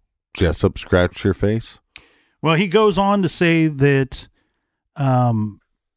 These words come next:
Speaker 2: Jessup killed himself because Kyler then pled not guilty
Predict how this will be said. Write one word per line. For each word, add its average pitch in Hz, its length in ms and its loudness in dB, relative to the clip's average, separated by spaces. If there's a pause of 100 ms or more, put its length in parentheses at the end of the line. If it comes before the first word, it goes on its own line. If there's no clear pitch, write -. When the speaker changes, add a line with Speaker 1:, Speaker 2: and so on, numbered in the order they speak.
(520)
Speaker 2:
Jessup 151 440 0
killed 190 300 2
himself 131 760 -2
because 135 520 0
Kyler 156 580 0
then 139 300 0
pled 139 340 -2
not 123 320 0
guilty 117 680 -2